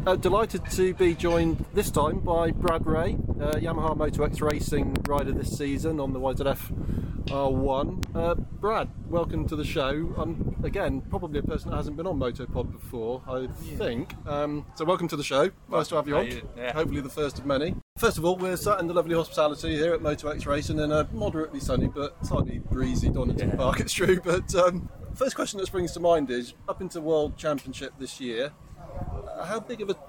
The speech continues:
Speaker 1: change is it from B S B in terms of,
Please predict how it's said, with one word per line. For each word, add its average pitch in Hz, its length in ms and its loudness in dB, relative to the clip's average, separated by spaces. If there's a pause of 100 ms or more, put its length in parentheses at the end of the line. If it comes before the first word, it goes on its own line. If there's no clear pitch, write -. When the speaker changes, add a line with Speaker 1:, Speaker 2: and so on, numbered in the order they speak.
(140)
Speaker 1:
change 151 320 -4
is 123 100 -8
it 131 200 -8
from 143 100 -6
B 143 140 -6
S 135 280 -4
B 143 200 -4
in 120 160 -2
terms 131 420 -2
of, 127 180 0